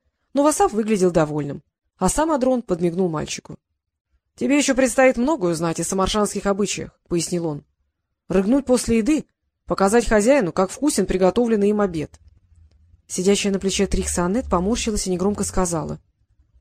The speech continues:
А мы, дураки, обходимся словами. — Да, нам недостает настоящей восточной вежливости, — кивнул Адрон. —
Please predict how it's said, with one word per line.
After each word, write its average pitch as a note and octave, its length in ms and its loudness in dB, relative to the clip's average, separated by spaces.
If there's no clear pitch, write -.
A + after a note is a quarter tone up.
А A3 80 0
мы, G#3+ 140 -2
дураки, F#3+ 400 -2
обходимся G#3 480 -2
словами. — F#3 600 -4
Да, B3 320 2
нам D#4+ 160 0
недостает D4+ 540 0
настоящей G3+ 480 0
восточной G3+ 480 -2
вежливости, — D#3 640 -4
кивнул F#3 300 0
Адрон. — E3 360 -2